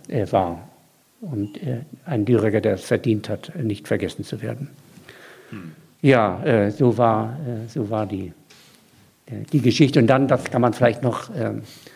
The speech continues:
ergänzen, ich wollte eigentlich, dass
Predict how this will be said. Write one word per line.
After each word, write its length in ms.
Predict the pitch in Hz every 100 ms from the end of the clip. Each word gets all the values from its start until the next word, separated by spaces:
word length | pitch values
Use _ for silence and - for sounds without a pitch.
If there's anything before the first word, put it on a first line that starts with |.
| - _ - - _ _
ergänzen, 840 | - 120 117 123 - 151 156 - - - - - - - -
ich 460 | 151 131 - -
wollte 420 | 117 117 131 127
eigentlich, 560 | 123 123 127 123 123 -
dass 400 | 120 113 - -